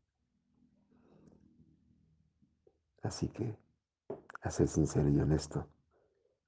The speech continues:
delante del Padre, ante sus hermanos, ante su pastor, ante su congregación, pero sobre todo,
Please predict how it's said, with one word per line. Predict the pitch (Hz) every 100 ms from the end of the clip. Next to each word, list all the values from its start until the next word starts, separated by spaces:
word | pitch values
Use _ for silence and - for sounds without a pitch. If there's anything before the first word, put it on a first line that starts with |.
| _
delante | - 73 71 87 -
del | 110
Padre, | - - - - - - _ _ _ _ _ _ _ _ _ _ _ _ -
ante | 90 -
sus | 82
hermanos, | 73 67 78 76 73 - - _ _ -
ante | - 80 -
su | 73 -
pastor, | - - - - - _ _ _ _ - - -
ante | 80 73
su | - -
congregación, | - 73 73 69 69 78 71 - - _ _ _ _ _ _ _ _ _
pero | - -
sobre | - 67 67
todo, | - - - 110